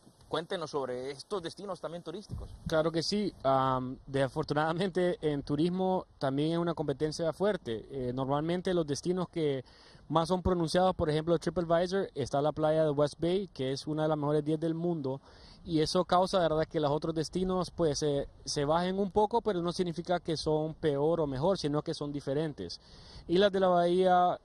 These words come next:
Speaker 2: eh, es un departamento bien único en Honduras. Eh, somos cuatro municipios,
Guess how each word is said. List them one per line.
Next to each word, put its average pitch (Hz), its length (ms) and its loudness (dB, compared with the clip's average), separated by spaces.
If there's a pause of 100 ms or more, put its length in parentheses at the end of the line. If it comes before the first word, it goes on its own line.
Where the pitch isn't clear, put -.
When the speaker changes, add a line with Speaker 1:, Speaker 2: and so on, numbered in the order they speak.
(100)
Speaker 2:
eh, 151 560 2
es 156 220 -4
un 180 80 0
departamento 156 560 2
bien 160 220 2
único 170 440 2
en 143 80 -2
Honduras. 147 640 0
Eh, 131 280 -2
somos 151 340 -2
cuatro 170 300 0
municipios, 165 800 -2